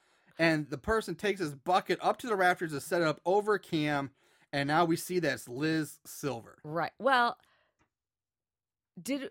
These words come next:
Speaker 2: did we talk about how Victor Brady, Victor Brady was there?
Speaker 1: Yeah, he shows up. Well, he,
Speaker 2: Oh,
Speaker 1: he said
Speaker 2: okay.
Speaker 1: he's gonna be there. Hey, he shows up.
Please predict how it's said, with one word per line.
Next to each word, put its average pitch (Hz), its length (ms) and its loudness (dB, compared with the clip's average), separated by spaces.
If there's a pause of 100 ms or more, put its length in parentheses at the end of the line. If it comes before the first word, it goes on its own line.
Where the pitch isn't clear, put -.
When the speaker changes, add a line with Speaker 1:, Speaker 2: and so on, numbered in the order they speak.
(120)
Speaker 2:
did 233 140 -6
we 285 140 -4
talk 294 240 -6
about 254 180 -2
how 233 100 0
Victor 208 280 -4
Brady, 180 540 0 (1160)
Victor 196 280 -4
Brady 180 300 0
was 202 180 -2
there? 220 300 -6 (460)
Speaker 1:
Yeah, 381 200 6
he 262 120 4
shows 175 280 0
up. 202 120 2
Well, 226 120 -2
he, 247 200 -2
Speaker 2:
Oh, 233 200 8
Speaker 1:
he 240 60 8
said 294 80 4
Speaker 2:
okay. 151 80 6
Speaker 1:
he's 135 80 0
gonna 156 100 0
be 147 100 0
there. 139 120 2
Hey, 135 160 -2
he 180 100 -4
shows 120 280 -6
up. 117 180 -8